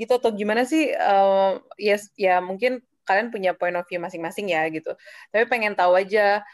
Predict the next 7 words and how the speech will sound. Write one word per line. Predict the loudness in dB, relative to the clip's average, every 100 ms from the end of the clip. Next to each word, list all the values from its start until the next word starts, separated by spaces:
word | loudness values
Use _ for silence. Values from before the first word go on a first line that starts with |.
| -20 -20
di | -20 -10
sana | -6 -4 -4
tuh, | 0 2 0 -2
eh, | -2 0 -2 -4
di |
Belanda, | -6 -4 -2 2 2 0 _ _ _ _
em, | -6 -6 -6 -8 -8 -8